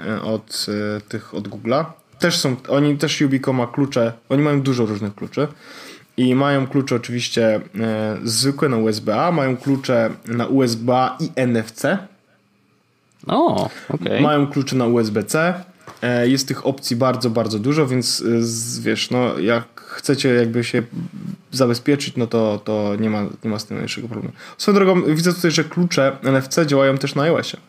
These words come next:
Speaker 1: Taka ciekawostka.
Speaker 2: Jak to?
Speaker 1: Nie wiem.
Speaker 2: Ale z-, zaraz, <laughs> chwileczkę.
Speaker 1: No właśnie.
Speaker 2: Przecież to, przecież ten
Speaker 1: YubiKey
Speaker 2: N F C miało być zablokowane.
Speaker 1: YubiKey for Mobile.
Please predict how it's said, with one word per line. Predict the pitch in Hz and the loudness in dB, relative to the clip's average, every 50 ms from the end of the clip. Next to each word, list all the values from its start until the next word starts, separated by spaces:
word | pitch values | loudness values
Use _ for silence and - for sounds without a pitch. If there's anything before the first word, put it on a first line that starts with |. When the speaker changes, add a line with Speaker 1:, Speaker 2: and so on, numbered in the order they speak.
| _ _ - | _ _ -18
Speaker 1:
Taka | - - - - | -16 -14 -14 -14
ciekawostka. | - - - - - - - - _ _ _ _ _ _ _ - - _ _ _ - _ _ _ _ _ _ _ _ _ _ _ _ _ _ _ _ _ _ _ _ - | -16 -14 -14 -14 -14 -14 -16 -20 _ _ _ _ _ _ _ -20 -20 _ _ _ -20 _ _ _ _ _ _ _ _ _ _ _ _ _ _ _ _ _ _ _ _ -6
Speaker 2:
Jak | - - 156 - - - | -2 0 0 0 -2 -6
to? | - - - 151 - - - - - - _ - _ - - | -8 -6 -6 -6 -6 -6 -8 -8 -8 -14 _ -20 _ -6 -2
Speaker 1:
Nie | 147 117 | 0 0
wiem. | 123 165 196 190 - _ - - | 2 0 0 -2 -6 _ -14 -8
Speaker 2:
Ale | - 107 110 110 117 131 | -4 0 2 2 2 2
z-, | 170 226 254 - - - 107 101 113 | 2 0 -4 -8 -8 -8 -6 -4 -2
zaraz, | 160 262 254 117 87 - 104 101 113 - - - - 143 | 0 0 0 0 0 -2 -2 -2 -2 -2 0 0 0 0
<laughs> | 135 139 | 0 -2
chwileczkę. | - - - 160 208 262 160 - - - - - 110 101 113 131 175 175 - - - - - - | -2 -2 -2 0 0 0 -2 -2 -4 -6 -2 -2 0 2 2 2 0 0 -2 -10 -16 -12 -10 -8
Speaker 1:
No | 151 | -6
właśnie. | 240 285 277 - 131 | -4 -4 -2 -2 -2
Speaker 2:
Przecież | - - 156 170 - - - - - | -2 0 0 0 0 -2 -2 -4 -4
to, | - 160 160 165 165 170 175 180 180 180 180 _ _ _ _ _ _ _ _ _ _ - | -2 0 0 0 0 0 0 0 -2 -4 -6 _ _ _ _ _ _ _ _ _ _ -10
przecież | - - - 160 - - - 185 - - | -6 -4 -2 -2 -2 -2 -4 -2 -2 -4
ten | - 131 - - 185 | -2 0 2 4 4
Speaker 1:
YubiKey | 233 214 208 214 196 180 | 4 4 4 4 4 4
Speaker 2:
N | 202 202 | 4 2
F | 202 196 196 | 2 2 -2
C | - - 214 | -2 -2 0
miało | 208 208 208 208 208 202 | 0 2 2 2 0 2
być | 190 202 208 175 | 2 0 0 2
zablokowane. | 180 185 170 165 160 - 117 101 - 143 180 | 0 2 2 0 0 0 0 0 0 2 2
Speaker 1:
YubiKey | 196 202 214 175 - 170 170 | 2 2 2 0 0 -4 -2
for | 170 170 156 143 | 0 0 0 0
Mobile. | 135 117 110 104 113 110 113 113 117 | 0 0 0 0 0 0 0 0 -2